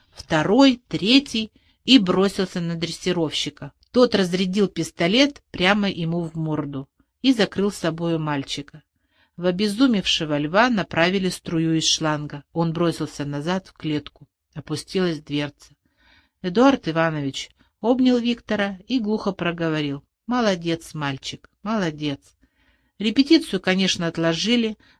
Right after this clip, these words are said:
Надо было выждать, пока успокоятся звери, поднявшие страшный рев. Виктор старался улыбнуться,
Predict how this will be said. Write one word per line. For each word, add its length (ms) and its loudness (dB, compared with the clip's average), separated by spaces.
Надо 240 4
было 280 4
выждать, 520 0
пока 360 0
успокоятся 800 -2
звери, 520 0
поднявшие 580 -2
страшный 560 -2
рев. 320 -6
Виктор 380 -4
старался 580 -2
улыбнуться, 760 -2